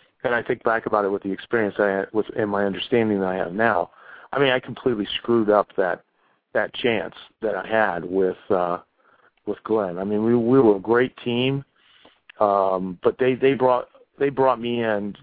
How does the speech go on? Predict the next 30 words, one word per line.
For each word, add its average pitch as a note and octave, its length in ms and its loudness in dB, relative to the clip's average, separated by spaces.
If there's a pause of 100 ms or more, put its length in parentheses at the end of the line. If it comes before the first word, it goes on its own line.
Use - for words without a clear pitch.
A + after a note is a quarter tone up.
(140)
Cornette B2 280 0
brought A2+ 200 4
me G#2+ 120 -4
in G#2 120 -4
to G#2+ 100 -8
replace, G#2+ 540 0 (680)
uh, G2 560 2
Eddie A2 180 0
Gilbert. A#2+ 380 0 (560)
Uh, G2 200 -2
Eddie G#2+ 300 0
had F2+ 100 -2
taken G#2 260 -2
off G2 240 2
and G2 120 -4
went G2 120 -4
to A2 80 -6
Puerto F#2+ 240 0
Rico, F#2 460 -4 (460)
and, G2 360 -4
uh, F#2+ 440 2 (100)
the G2 60 -8
deal C#3+ 260 2
was B2 220 0
supposed C3 280 -2
to A#2 60 -10
be G2 220 0
that, G2+ 260 -2
you A#2 80 0
know, F2+ 220 -2